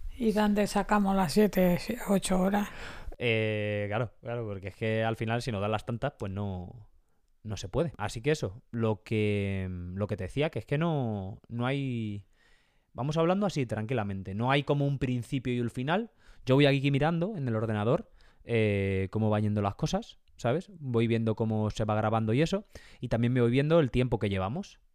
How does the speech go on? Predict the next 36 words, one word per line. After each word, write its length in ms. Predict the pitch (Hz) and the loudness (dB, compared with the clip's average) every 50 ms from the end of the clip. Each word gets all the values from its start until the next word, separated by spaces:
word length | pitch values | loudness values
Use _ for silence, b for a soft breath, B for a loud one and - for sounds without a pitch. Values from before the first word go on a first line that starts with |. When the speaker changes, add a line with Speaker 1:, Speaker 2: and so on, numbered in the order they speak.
| - | -8
Speaker 2:
Y, 840 | 117 117 110 107 107 104 101 101 98 95 95 92 90 90 87 87 - | -4 -2 -2 0 0 -2 -2 -2 -2 -4 -4 -4 -6 -6 -8 -10 -12
y 80 | - - | -12 -12
ya 80 | 117 104 | -12 -12
está. 260 | 101 - 131 156 - _ _ - | -8 -8 -10 -10 -10 _ _ -14
No 420 | - 117 113 110 113 117 120 117 117 | -10 -6 -4 -2 0 0 2 2 2
hay 160 | 113 113 110 | 0 0 -2
ni 120 | 110 110 | -2 -4
principio 540 | 98 - 107 104 104 - 147 143 127 147 135 | -4 -6 -6 -8 -6 -6 -6 -4 -2 -2 -2
ni 160 | 131 131 127 | -2 -2 -4
fin 500 | 117 - - 131 123 123 120 120 117 117 | -6 -6 -4 -4 -4 -2 -4 -4 -6 -6
concreto, 540 | 113 - 110 110 110 120 139 165 165 - 190 | -6 -6 -6 -6 -4 -2 -2 -2 0 -2 -4
ni 100 | 170 135 | -4 -2
hay 100 | 120 120 | -4 -4
que 500 | - - 127 120 120 117 113 110 110 107 b b b b b b | -4 -4 -4 -4 -2 -2 -2 -4 -4 -6 b b b b b b
acelerarse, 760 | - 107 - - 113 107 104 110 127 151 165 - - - 180 | -10 -8 -4 -2 -2 0 2 2 2 0 0 -2 -4 -4 -4
si 100 | 165 - | -2 -2
hay 60 | 131 113 | -2 0
que 120 | 123 123 | 0 0
pararse, 380 | - 113 110 107 101 - 104 95 | 2 2 0 0 -2 -4 -8 -4
para. 380 | - 131 143 156 175 202 - _ - b b b b b b 143 | 0 2 2 2 2 0 -2 _ -20 b b b b b b -4
Porque 120 | 127 117 | -4 -2
yo 80 | 110 127 | 0 2
luego 140 | 135 135 139 | 2 4 4
lo 120 | 135 120 | 4 2
pongo 160 | - 147 156 | 2 0 -2
en 60 | 156 151 | -2 -2
internet. 600 | 143 131 - 107 107 107 110 107 _ _ - _ _ - b b b b b b b b b b b b b | -2 -4 -4 -4 -4 -4 -6 -6 _ _ -20 _ _ -20 b b b b b b b b b b b b b
Que 100 | - 120 | -4 -4
eso, 320 | 123 - 156 143 139 139 | -2 0 2 2 4 2
el 100 | 135 120 | 2 0
internet, 420 | 120 117 - 107 117 131 143 - - | -2 -2 -2 -2 -2 -2 -4 -4 -6
pues 180 | - 135 113 120 | -6 -6 -6 -6
es 120 | 123 - | -8 -8
como 200 | - 139 135 127 | -6 -4 -4 -2
una 200 | 123 123 120 123 | -2 -2 -4 -2
cosa, 600 | - 151 147 - - 156 147 147 147 147 151 - | -2 -2 -2 -2 0 0 2 4 4 2 0 -2